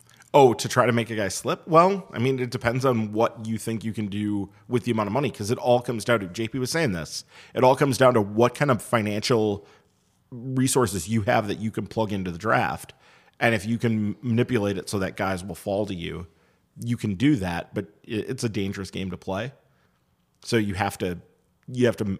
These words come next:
people have to manage that carefully. And it, you know, the Daz Cameron one is the, the classic example of that, where the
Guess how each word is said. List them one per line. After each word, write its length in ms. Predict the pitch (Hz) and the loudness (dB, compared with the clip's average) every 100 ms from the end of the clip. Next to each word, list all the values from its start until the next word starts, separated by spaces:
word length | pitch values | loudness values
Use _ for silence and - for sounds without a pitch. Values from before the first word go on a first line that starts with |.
| _ | _
people 240 | - 131 127 | -2 4 4
have 100 | 113 | 2
to 80 | |
manage 380 | 98 98 95 92 | -2 -4 -4 -6
that 160 | 92 - | -8 -6
carefully. 460 | 113 104 92 90 | -4 -4 -6 -10
And 100 | 87 | -8
it, 100 | 82 - _ _ _ _ _ | -10 -14 _ _ _ _ _
you 120 | - | 0
know, 100 | 120 | 2
the 160 | 117 139 | 2 2
Daz 300 | 123 139 135 | 6 8 6
Cameron 380 | - 117 107 101 | 4 2 2 0
one 140 | 95 | -2
is 140 | 92 - | -4 -6
the, 140 | 92 80 | -8 -4
the 100 | 110 | -4
classic 380 | - 85 85 - | -2 -4 -4 -10
example 460 | 92 92 95 - | -12 -10 -8 -10
of 80 | 82 | -10
that, 220 | 87 - | -10 -10
where 280 | 95 92 85 - _ _ | -8 -8 -10 -12 _ _
the 500 | 113 113 101 95 92 | -4 -2 -2 -4 -6